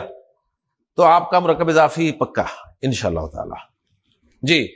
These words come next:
میں نے کہا کہ بنی اس میں مضاف ہے اور اسرائیلہ مضاف الیہ ہے۔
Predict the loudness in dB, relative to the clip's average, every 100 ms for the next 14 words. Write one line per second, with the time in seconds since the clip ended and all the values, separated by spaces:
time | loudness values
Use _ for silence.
0 | _ _ _ _ 0 0 4 4 4 2
1 | 4 4 4 2 0 0 2 2 2 2
2 | 4 4 4 2 2 -4 -20 _ 0 2
3 | 2 0 2 4 4 4 4 2 2 4
4 | 4 2 -2 -2 -4